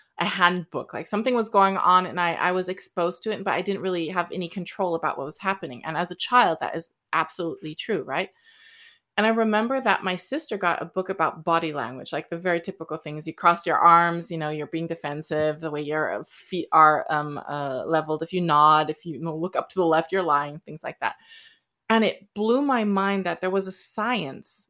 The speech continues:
that allowed you to understand why people did the things they did, as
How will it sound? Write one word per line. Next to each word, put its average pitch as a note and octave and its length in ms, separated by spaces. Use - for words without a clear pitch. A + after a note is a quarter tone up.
that E3 340
allowed F3+ 500
you A3+ 120
to - 220
understand E3+ 920
why F3+ 440
people A#3 360
did G#3 180
the F#3+ 80
things G#3 340
they E3+ 260
did, D#3 300
as F3+ 220